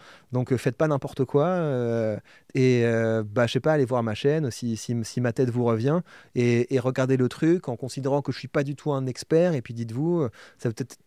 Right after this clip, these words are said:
ça peut peut-être être une bonne idée de commencer à, à marquer des points dans ce domaine-là, parce que effectivement, euh, la vraie liberté, c'est ça. La, la vraie liberté, c'est quand tu arrives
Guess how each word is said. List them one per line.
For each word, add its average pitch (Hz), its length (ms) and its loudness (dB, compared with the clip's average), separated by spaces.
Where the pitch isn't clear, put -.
ça - 140 -4
peut 131 140 -4
peut-être 147 260 -2
être - 240 -6
une 127 140 0
bonne 135 200 4
idée 135 220 0
de - 40 -10
commencer 147 520 0
à, 120 320 0
à 127 100 2
marquer 135 260 0
des 131 120 0
points 160 140 0
dans 127 100 0
ce 104 60 -8
domaine-là, 120 440 -2
parce 123 160 -2
que 135 220 2
effectivement, 147 840 0
euh, 113 520 2
la 123 160 2
vraie 120 220 0
liberté, 147 360 0
c'est 180 120 -6
ça. 156 200 -6
La, 120 220 2
la 123 160 2
vraie 120 240 0
liberté, 151 500 0
c'est - 160 0
quand 135 160 2
tu 143 180 0
arrives 135 500 0